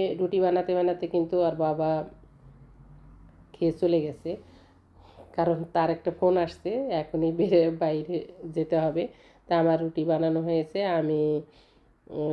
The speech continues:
সবাই আমরা নাস্তা খেয়ে নিয়েছি। নাস্তা খাওয়ার পরে আমরা চা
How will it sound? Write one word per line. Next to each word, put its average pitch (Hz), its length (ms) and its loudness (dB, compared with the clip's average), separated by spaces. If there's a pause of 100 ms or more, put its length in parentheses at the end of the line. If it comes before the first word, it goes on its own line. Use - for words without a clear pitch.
(140)
সবাই 156 320 2 (1120)
আমরা 151 280 -6
নাস্তা 151 380 -4
খেয়ে 170 300 2
নিয়েছি। 160 420 0 (480)
নাস্তা 175 320 0
খাওয়ার 185 420 0
পরে 170 260 2 (100)
আমরা 151 280 -2 (280)
চা 147 140 -2